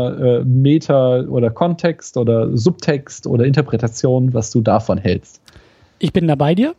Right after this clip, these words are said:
Speaker 1: Mhm.
Speaker 2: Ähm, das habe ich auch gesehen. Und wie du sagst, da muss man jetzt auch gar nicht irgendwie die Augen zusammenkneifen und viel drüber
Speaker 1: <laughs>
Speaker 2: nachdenken, sondern das, äh,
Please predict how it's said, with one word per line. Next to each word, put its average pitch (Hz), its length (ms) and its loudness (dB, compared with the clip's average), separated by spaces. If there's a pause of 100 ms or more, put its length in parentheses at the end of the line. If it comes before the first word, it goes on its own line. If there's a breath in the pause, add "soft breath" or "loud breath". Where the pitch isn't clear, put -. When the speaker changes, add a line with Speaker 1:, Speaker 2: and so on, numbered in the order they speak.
(640)
Speaker 1:
Mhm. 127 360 0
Speaker 2:
Ähm, 156 560 2 (640)
das 160 160 0
habe 165 100 0
ich 151 120 -6
auch 151 100 -6
gesehen. 220 440 2 (220)
Und 160 120 -6
wie 147 60 -6
du 151 80 0
sagst, 151 420 0
da 151 60 0
muss 156 240 -4
man 160 100 0
jetzt 160 220 0
auch - 120 -10
gar 160 140 0
nicht 160 240 -4
irgendwie 160 300 -2
die 160 120 -6
Augen 165 240 0
zusammenkneifen 180 920 0
und 165 300 -4
viel 180 180 4
drüber 156 200 0
Speaker 1:
<laughs> - 20 -2
Speaker 2:
nachdenken, 180 560 0
sondern 160 360 -2
das, - 360 -14
äh, 151 360 -4